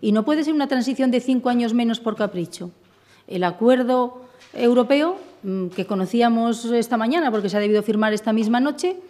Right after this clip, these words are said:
establece precisamente ir hasta el año dos mil treinta. Pero fíjense que es que, eh,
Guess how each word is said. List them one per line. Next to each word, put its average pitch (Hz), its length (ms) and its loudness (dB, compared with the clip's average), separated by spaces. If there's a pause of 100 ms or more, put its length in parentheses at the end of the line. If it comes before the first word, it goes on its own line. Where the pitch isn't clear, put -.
(360)
establece 269 520 0
precisamente 302 840 -4 (340)
ir 370 300 0
hasta 233 260 0
el 240 80 0
año 254 240 2
dos 226 160 0
mil 208 160 0
treinta. 180 400 -6
Pero 196 160 -4
fíjense 302 540 0 (440)
que 240 80 -2
es 240 100 -4
que, 349 360 -4 (220)
eh, 220 680 -2